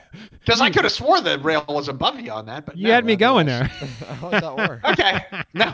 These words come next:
Speaker 1: no, you're right. That's right.
Speaker 2: <laughs> Yeah, yeah.
Speaker 1: Okay, I was
Speaker 2: So,
Speaker 1: tot-
Speaker 2: yeah, from two thousand five, it premiered in two thousand five and, until two thousand seven when they made Griffin, and they were like, "Oh, we can make it floorless and look how cool." Then they switched it out and made it floorless.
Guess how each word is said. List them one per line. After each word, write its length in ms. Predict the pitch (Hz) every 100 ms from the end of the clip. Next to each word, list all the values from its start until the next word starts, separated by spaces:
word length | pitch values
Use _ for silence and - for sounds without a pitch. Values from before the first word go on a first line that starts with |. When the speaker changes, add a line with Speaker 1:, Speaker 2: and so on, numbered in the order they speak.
| 214
Speaker 1:
no, 140 | 233
you're 180 | 220 196
right. 300 | 208 285 -
That's 300 | - 196 120
right. 440 | 147 170 254 190 -
Speaker 2:
<laughs> 20 |
Yeah, 60 | 156
yeah. 140 | 151 131
Speaker 1:
Okay, 60 | 131
I 80 |
was 80 | 156
Speaker 2:
So, 180 | 160 139 _ _
Speaker 1:
tot- 220 | 156 160 - -
Speaker 2:
yeah, 140 | 160
from 180 | 123 127
two 140 | - 233
thousand 300 | 233 202 185
five, 480 | 147 131 131 127
it 80 | 143
premiered 240 | 147 175 208
in 40 |
two 100 | -
thousand 220 | 180 165 -
five 360 | 139 135 131
and, 100 | 127 - _ _ -
until 360 | 127 - 185
two 140 | - 175
thousand 260 | 160 127
seven 380 | - 147 127 113
when 120 | 113
they 100 | 110
made 180 | 113 127
Griffin, 440 | 113 131 - 107 104
and 100 | 107
they 80 |
were 60 | 107
like, 200 | 107 - _ _
"Oh, 440 | 123 233 170 98 117
we 80 | 139
can 80 | 160
make 120 | 147
it 60 | -
floorless 360 | 156 190 131
and 60 | 127
look 60 | 139
how 100 | 120 -
cool." 280 | 180 104 101
Then 140 | 131
they 100 | 123
switched 400 | - - 135 -
it 80 | 123
out 240 | 113 101 _ _ _ _ -
and 100 | 110
made 140 | 110
it 120 | 104 - _ _
floorless. 440 | 127 110 -